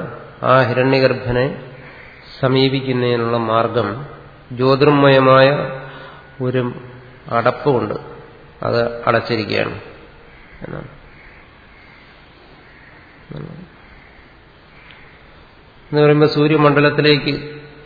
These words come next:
നമുക്ക് നോക്കാൻ പറ്റുന്നില്ല, കാരണം കണ്ണ് ചിമ്മിപ്പോകും, അതിന്റെ തേജസ് കൊണ്ട്.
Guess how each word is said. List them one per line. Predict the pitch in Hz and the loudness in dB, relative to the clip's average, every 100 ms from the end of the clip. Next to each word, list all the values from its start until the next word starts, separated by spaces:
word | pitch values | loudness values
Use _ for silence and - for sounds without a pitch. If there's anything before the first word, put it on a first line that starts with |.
| - - - | -20 -20 -8
നമുക്ക് | 151 139 143 | -2 2 4
നോക്കാൻ | 135 135 131 | 4 4 4
പറ്റുന്നില്ല, | 127 120 117 113 - - - - | 2 2 -2 -2 -6 -12 -20 -12
കാരണം | 131 123 131 | -4 -2 0
കണ്ണ് | 127 135 139 135 - | 0 0 0 -4 -4
ചിമ്മിപ്പോകും, | 131 127 - 62 - - - - - - - - - | 0 0 -2 -8 -8 -16 -20 -20 -20 -20 -20 -20 -4
അതിന്റെ | 135 135 131 | 0 0 2
തേജസ് | 135 131 131 135 | 0 2 -2 -2
കൊണ്ട്. | 117 65 | -6 -8